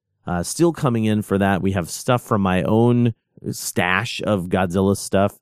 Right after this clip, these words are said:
Every prize pack will include a Legendary Pictures San Diego Comic-Con poster. Uh, just, there's a ton of stuff. We're gonna be doing the exact same thing we've done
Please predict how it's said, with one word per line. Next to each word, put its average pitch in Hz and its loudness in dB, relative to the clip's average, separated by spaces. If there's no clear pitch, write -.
Every 113 2
prize 107 0
pack 101 0
will 95 4
include 101 2
a 95 4
Legendary 104 2
Pictures 107 -2
San 98 2
Diego 92 2
Comic-Con 131 2
poster. 117 0
Uh, 95 0
just, 113 -2
there's 123 0
a 101 0
ton - -2
of 135 0
stuff. 113 0
We're 107 -4
gonna 107 2
be 101 2
doing 101 2
the 95 4
exact 104 0
same 101 2
thing 95 2
we've 92 2
done 92 2